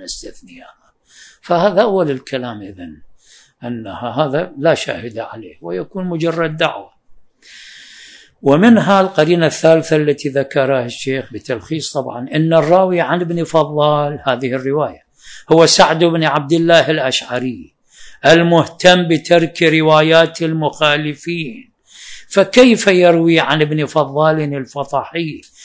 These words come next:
ما يرويه عن ابن هلال الناصبي؟ وهكذا الرواية سعد بن عبد الله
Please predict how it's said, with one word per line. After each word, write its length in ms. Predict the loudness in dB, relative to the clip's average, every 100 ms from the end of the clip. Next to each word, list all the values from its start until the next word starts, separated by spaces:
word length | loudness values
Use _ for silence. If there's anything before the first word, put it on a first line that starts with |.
| -20 -6
ما 200 | 2 2
يرويه 600 | 4 4 4 4 2 2
عن 220 | 0 0 0
ابن 180 | -2
هلال 540 | -4 0 2 2 2 -2
الناصبي؟ 1300 | -4 -6 -6 -4 -4 -4 -6 -8 -10 -10 -10 -12 -16 -20 _ _ _ -4
وهكذا 520 | -2 0 0 0 0
الرواية 440 | -2 -4 -4 -6
سعد 380 | -6 -6 -8 -8
بن 160 | -10 -10
عبد 320 | -10 -12 -14
الله 340 | -14 -14 -18